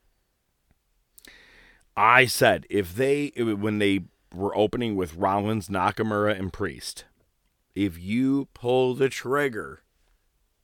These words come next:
and let Nakamura win this here, because I thought, "Man,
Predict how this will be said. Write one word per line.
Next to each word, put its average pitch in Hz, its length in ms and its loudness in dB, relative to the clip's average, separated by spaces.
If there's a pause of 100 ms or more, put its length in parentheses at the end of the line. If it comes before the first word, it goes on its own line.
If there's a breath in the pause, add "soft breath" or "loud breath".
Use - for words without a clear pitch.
and 92 240 -10
let 101 200 -2
Nakamura 107 720 -2
win 151 240 0
this 78 260 -6
here, 73 320 -6 (1080)
because 104 260 -6
I 160 220 6
thought, 110 440 2
"Man, 117 1080 -4